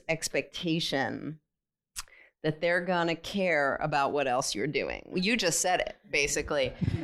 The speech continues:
So when you meet someone, when you have this incredible connection with someone and you have this amazing sex and they wanna see you again, it's not a one-off, it's not a, you know, a one-night stand, like, you wanna continue this connection,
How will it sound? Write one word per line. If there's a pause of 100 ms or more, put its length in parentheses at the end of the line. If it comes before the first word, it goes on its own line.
(140)
So
when
you
meet
someone,
when
you
have
this
incredible
connection
with
someone
and
you
have
this
amazing
sex
and
they
wanna
see
you
again,
it's
not
a
one-off,
it's
not
a,
you
know,
a
one-night
stand,
like, (560)
you
wanna (480)
continue
this
connection,